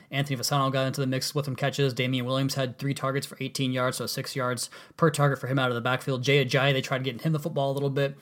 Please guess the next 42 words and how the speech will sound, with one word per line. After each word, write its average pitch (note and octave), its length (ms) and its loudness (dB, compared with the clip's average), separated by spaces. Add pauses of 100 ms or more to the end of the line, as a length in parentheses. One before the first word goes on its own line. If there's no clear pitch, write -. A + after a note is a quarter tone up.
(140)
He E3+ 120 4
catches D3+ 360 2
three - 400 0
passes C#3+ 340 4
out B2+ 120 2
of A#2+ 80 -4
four C#3+ 200 0
targets C3 340 -2
for A#2 120 -8
twenty-six C#3+ 560 -2
yards, B2 340 -2 (220)
so - 160 -10
he C#3 100 -2
gives C3 220 2
you B2+ 80 -4
six D3 260 -4
yards B2 220 -2
per B2+ 100 -8
target. B2 320 -6
So C3+ 140 -4
the C3+ 80 0
running D#3+ 180 4
backs D3 220 2
in D3 40 0
that C3+ 120 0
same C3+ 260 -2
range, C3 300 -2 (260)
tight D3 240 2
ends C#3+ 180 2
normally C#3 260 0
in C3 40 -4
that B2+ 140 -4
same B2+ 240 -4
range, B2 180 -6
even B2 140 -4
though A#2+ 80 -4
Julius C3+ 240 -2
Thomas C3+ 320 -4
goes B2+ 160 -2
above B2 240 -2
and B2 80 -6
beyond, B2 340 -2